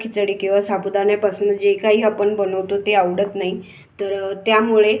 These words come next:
उपवासाच्या दिवशी पोट भरेल आणि पौष्टिक असं काहीतरी खायचं असेल तर तुम्ही असे हे शेंगदाणा लाडू नक्की ट्राय करू शकता. चला तर मग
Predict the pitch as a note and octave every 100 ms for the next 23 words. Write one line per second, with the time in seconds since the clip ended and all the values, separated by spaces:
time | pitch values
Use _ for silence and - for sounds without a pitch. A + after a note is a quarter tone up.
0 | - G3+ A#3+ A#3+ B3 B3 A#3+ A3+ G#3+ A#3
1 | A3 A3+ A3+ A#3+ A#3 A#3 A#3 A#3 G#3+ G#3
2 | A3 - - - - - G#3+ G#3+ - C4
3 | A#3 A3+ A#3 A3+ A3 A3 A3+ A3 G3+ F3+
4 | G3+ F#3+ G3+ G3+ G3+ G3+ G3 G3+ G3 G#3+
5 | G#3+ A3 A3 F#3 F#3 F#3 G#3+ G#3+ F#3+ F#3+
6 | A3+ - - G3 F#3 - A#3 G#3+ G3+ A3
7 | A3 G#3+ G#3 - - C#4+ - - - A#3+
8 | C4 B3+ A3+ A3+